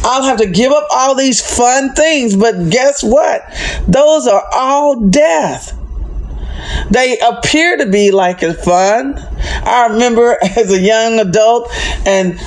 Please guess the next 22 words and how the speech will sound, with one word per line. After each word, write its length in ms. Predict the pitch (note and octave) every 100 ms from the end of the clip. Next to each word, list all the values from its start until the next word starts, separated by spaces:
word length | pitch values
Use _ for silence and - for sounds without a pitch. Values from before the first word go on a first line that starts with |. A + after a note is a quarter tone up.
| -
we 160 | F#3+ C4+
would 220 | A3 E3
get 240 | G3 G#3+
dressed 320 | D#3+ G#3 A3+ A#3+
up, 100 | A3+
my 160 | A#3
girlfriend 520 | G3 F3 A3+ A3+ A3+
and 80 | G#3+
I, 140 | A3+ A3
to 100 | E3+
go 240 | F#3 A3
to 160 | A#3 A#3
the 100 | A#3+
club, 640 | - G#3+ A#3 B3 B3 B3 - - -
and 240 | G3+ G3+
we 160 | C4 E4+
wouldn't 320 | D#4+ C#4 C4
leave 220 | D#4 E4+
until 280 | C4+ A#3+ A3+
ten 300 | - B3 A3
P 260 | A#3+ A#3+
M 340 | C4+ C#4+ C#4